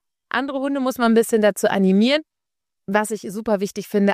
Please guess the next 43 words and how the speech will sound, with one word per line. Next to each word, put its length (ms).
alle 300
Hunde 260
sollten 380
Gelegenheit 500
dazu 300
haben, 220
sich 180
wirklich 340
frei 600
bewegen 400
zu 100
können 320
und 320
auch 140
mal 240
Haken 300
zu 100
schlagen 340
und 180
wild 200
zu 100
rennen 300
und 360
dass 200
sie 100
wirklich 220
eine 100
freie, 420
freie 300
Bewegung 480
haben. 260
Ich 180
bin 140
riesiger 480
Freund 300
davon, 280
dass 200
Hunde 400
ableinbar 1000
sind. 260
Das 140
setzt 220
natürlich 460